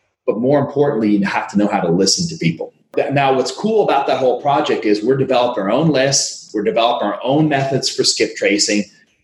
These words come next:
I'm control all that in-house. And what we're finding is we're getting really great deals. This week, just to give you a rundown, not super exciting.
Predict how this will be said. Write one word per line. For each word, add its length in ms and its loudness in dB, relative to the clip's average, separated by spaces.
I'm 220 0
control 320 0
all 240 2
that 120 0
in-house. 800 -2
And 140 0
what 160 4
we're 140 0
finding 640 0
is 180 -2
we're 80 -8
getting 480 -4
really 300 2
great 340 -2
deals. 460 -2
This 220 -2
week, 220 0
just 200 -2
to 80 -2
give 100 2
you 100 2
a 40 -4
rundown, 460 0
not 240 0
super 260 -2
exciting. 460 0